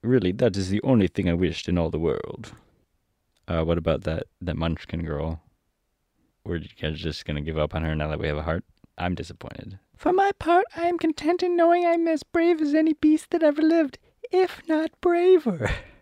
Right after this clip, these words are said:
<laughs> "If not braver," said the lion modestly. Modestly? All right. "If Dorothy would only be contented to live in the Emerald City," continued the Scarecrow,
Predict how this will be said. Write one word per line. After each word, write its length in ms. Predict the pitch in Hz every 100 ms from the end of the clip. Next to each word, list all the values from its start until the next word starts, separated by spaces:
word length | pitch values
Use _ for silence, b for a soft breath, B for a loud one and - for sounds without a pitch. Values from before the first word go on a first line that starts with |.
| B
<laughs> 400 | B _ _ -
"If 320 | 127 147 -
not 200 | 117 131
braver," 380 | - 101 87 80
said 260 | - 95 82
the 140 | -
lion 300 | - 85 82
modestly. 760 | 80 80 82 101 - 107 127 151 _
Modestly? 720 | - 135 302 - - 80 85 - _ _ _ _
All 80 | 139
right. 240 | 214 185 - _ _ _ _
"If 200 | 90 82
Dorothy 320 | 95 104 117
would 200 | 107 87 87
only 320 | 107 107 110
be 180 | 92 104
contented 640 | 110 92 87 78 90 80
to 80 | 78
live 280 | 82 85 87
in 120 | 82
the 160 | 76 82
Emerald 360 | 90 95 98
City," 560 | - - - - 110 110 _ _ _ - _ _ _ _ _ -
continued 480 | 87 78 78 73
the 80 | 76
Scarecrow, 540 | - - 78 76 78